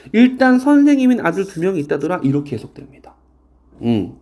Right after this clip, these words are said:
뭐 나중에 또 한번 해볼게요. 뭐 지금 그게 뭐 중요한 건 아니니까.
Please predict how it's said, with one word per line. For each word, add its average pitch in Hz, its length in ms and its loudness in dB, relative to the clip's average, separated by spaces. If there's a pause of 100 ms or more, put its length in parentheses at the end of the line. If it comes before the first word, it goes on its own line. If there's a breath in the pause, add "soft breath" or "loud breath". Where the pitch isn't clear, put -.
(160)
뭐 95 140 -10
나중에 143 400 0
또 135 80 2
한번 131 220 -4
해볼게요. 160 600 -2
뭐 123 160 -8
지금 123 260 -6
그게 135 240 -4
뭐 117 140 -2
중요한 151 320 -4
건 143 100 -2
아니니까. 139 580 -6